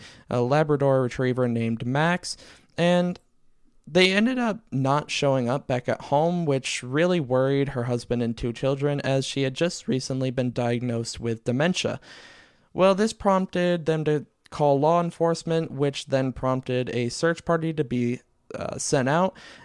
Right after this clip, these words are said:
And there were actually multiple search parties. There was law enforcement, uh, animal groups were out looking for them,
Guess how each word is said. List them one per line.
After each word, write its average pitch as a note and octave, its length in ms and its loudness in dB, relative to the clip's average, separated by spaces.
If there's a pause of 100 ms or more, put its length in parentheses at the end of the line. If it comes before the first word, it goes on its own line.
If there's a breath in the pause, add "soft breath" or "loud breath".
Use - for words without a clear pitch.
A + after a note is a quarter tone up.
(140 loud breath)
And F3+ 420 4 (300)
there G#3+ 120 6
were B3 120 4
actually F3 340 -2
multiple C3+ 420 0
search E3+ 300 -2
parties. E3+ 480 0
There C3+ 140 2
was A#2 160 -4
law E3 200 2
enforcement, F#3 720 0 (320 soft breath)
uh, A2+ 220 -2
animal F#3 400 4
groups E3 400 0
were D#3 160 4
out D3+ 160 0
looking C#3+ 280 -2
for C3 260 2
them, B2+ 340 0